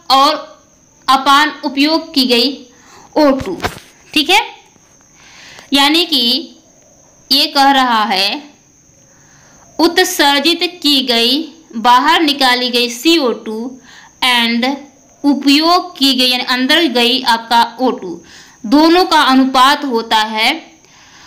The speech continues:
उसे हम क्या कहते हैं? तो उसे हम कहते हैं श्वसन लब्धि यानी respiratory quotient। respiratory quotient यह क्या होता है? उत्सर्जित सीओ टू यानी बाहर निकाले गए सीओ टू का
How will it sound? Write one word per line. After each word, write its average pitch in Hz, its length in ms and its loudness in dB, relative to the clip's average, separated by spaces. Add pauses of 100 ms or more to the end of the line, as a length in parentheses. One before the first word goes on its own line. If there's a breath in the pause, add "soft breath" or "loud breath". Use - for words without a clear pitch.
(140 loud breath)
उसे 269 260 2
हम 320 200 2
क्या 294 320 0
कहते 285 400 -2
हैं? 226 380 -2
तो - 60 -10
उसे 254 360 -2
हम 269 280 0
कहते 214 420 -2
हैं 226 260 -2
श्वसन 240 680 -2
लब्धि 196 840 -2
यानी 233 300 -2
respiratory 240 1080 -2 (140)
quotient। 196 580 -4 (720 loud breath)
respiratory 320 880 0 (160)
quotient 214 580 -2 (420 soft breath)
यह 269 120 -2
क्या 330 220 0
होता 339 280 -2
है? 349 340 -2
उत्सर्जित 311 520 0
सीओ 320 460 2
टू 370 400 -4
यानी 233 280 -4
बाहर 233 280 2
निकाले 277 380 0
गए 269 120 0
सीओ 320 300 2
टू 339 180 -2
का 349 340 0